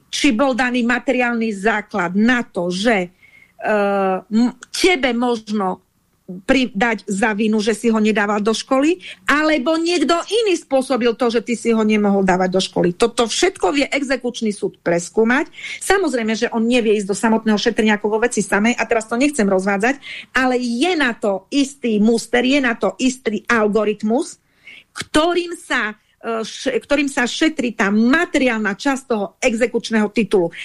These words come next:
Exekučný titul musí byť vykonateľný po formálnej stránke, to znamená, skontrolujte si vždy meno, rodné číslo, všetky, všetky čísielka, datumy, výrok, či je správny, všetko.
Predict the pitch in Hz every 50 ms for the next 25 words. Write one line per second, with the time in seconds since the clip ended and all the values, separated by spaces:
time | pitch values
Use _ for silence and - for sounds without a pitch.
0 | - - 254 302 320 320 320 311 320 302 269 277 262 277 262 254 254 - 220 233
1 | 202 214 220 - 220 208 196 - 196 180 175 175 - 208 - 240 233 233 247 240
2 | 247 262 269 - 285 269 269 262 320 311 311 - 254 233 220 220 214 202 190 190
3 | - 185 - - 247 233 220 - 233 233 226 220 233 226 - - 226 208 202 196
4 | 233 226 226 240 247 247 240 226 220 220 226 226 220 233 240 247 233 208 226 220
5 | 214 - 226 208 - 226 214 214 - - - - - - 403 403 - - 330 302
6 | 302 403 311 - - 294 - - 330 311 - 320 294 285 - 269 226 214 254 269
7 | 269 - 262 240 233 226 208 202 202 240 302 285 269 254 226 - - 247 233 214
8 | 208 208 _ 233 214 202 208 208 196 190 - - 190 190 190 - - 240 302 311